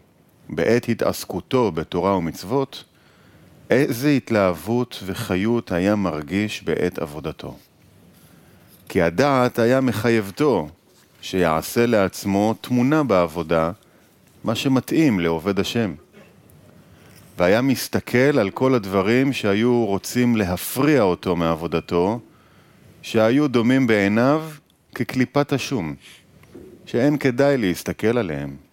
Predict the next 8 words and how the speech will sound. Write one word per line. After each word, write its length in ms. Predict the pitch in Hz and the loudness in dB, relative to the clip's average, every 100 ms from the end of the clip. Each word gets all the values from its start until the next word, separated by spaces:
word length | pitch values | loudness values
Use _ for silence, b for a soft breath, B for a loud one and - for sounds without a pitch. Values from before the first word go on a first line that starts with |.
| _ _ _ - - B B B B B - | _ _ _ -20 -20 B B B B B 0
ולפי 320 | 101 - 139 | 0 2 2
הציור 580 | 127 - 110 123 135 92 | 2 -2 2 2 2 2
הנ"ל, 500 | 92 104 147 175 185 - | 2 2 2 0 -4 -12
שהוא 380 | - - 95 120 | -12 -6 -2 2
מצייר 520 | 110 98 - 95 107 | 2 0 0 2 2
לעצמו 720 | 104 90 82 - 101 98 90 78 | 2 0 -2 -4 -2 0 -2 -2
בתוך 420 | 76 - 160 - | -6 -2 -2 -2
הדעת, 560 | 123 87 80 85 - | -2 0 0 -2 -4